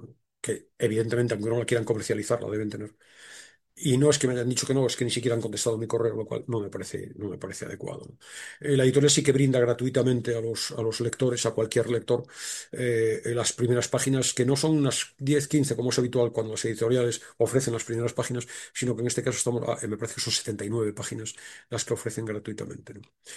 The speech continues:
Em, el texto de, de, que yo he manejado también, del año noventa y uno, de Ediciones B, tiene también, eh, bueno, eh,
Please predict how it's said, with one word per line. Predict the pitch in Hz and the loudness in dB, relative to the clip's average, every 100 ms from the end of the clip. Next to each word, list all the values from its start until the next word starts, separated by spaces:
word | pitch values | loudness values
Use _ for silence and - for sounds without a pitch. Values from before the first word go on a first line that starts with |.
| - - - - | -18 -20 -16 2
Em, | 180 175 175 170 165 165 160 160 160 151 156 - _ _ _ _ _ _ _ - _ _ _ _ _ _ | 4 6 6 6 6 4 4 4 2 0 -2 -10 _ _ _ _ _ _ _ -20 _ _ _ _ _ _
el | 175 160 143 185 | 4 4 4 4
texto | 185 - 196 175 | 4 4 4 4
de, | 175 170 165 160 | 6 6 6 2
de, | 143 156 160 156 151 147 143 139 135 131 131 139 - | 0 2 2 4 2 2 4 2 2 0 -2 -4 2
que | 139 | 4
yo | 131 156 | 8 8
he | |
manejado | 151 139 151 139 | 6 4 6 6
también, | 139 139 151 123 | 6 2 2 2
del | 127 | 2
año | 143 | 4
noventa | 139 139 131 | 6 4 4
y | 147 | 4
uno, | 143 120 - - - - | 2 0 -8 -18 -20 -12
de | 139 127 | 0 4
Ediciones | 127 127 139 151 147 143 | 4 4 4 4 4 6
B, | 151 151 - - - _ _ _ _ | 6 4 -6 -20 -20 _ _ _ _
tiene | 131 143 147 | 4 4 6
también, | 143 139 147 143 135 | 4 6 6 6 4
eh, | 131 127 123 123 123 | 4 2 -2 -2 -2
bueno, | 127 143 139 135 | 0 -2 -2 -2
eh, | 123 120 117 113 113 110 110 | -2 -2 -2 -4 -4 -6 -8